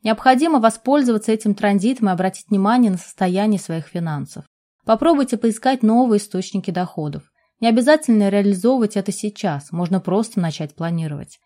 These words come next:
Это успешный период для переговоров, заключения договоров.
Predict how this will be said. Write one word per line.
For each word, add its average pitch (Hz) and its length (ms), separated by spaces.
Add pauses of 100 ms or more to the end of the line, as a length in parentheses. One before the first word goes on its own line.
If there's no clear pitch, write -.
Это 220 200
успешный 247 440
период 226 360
для 196 160
переговоров, 185 840
заключения 180 640
договоров. 156 600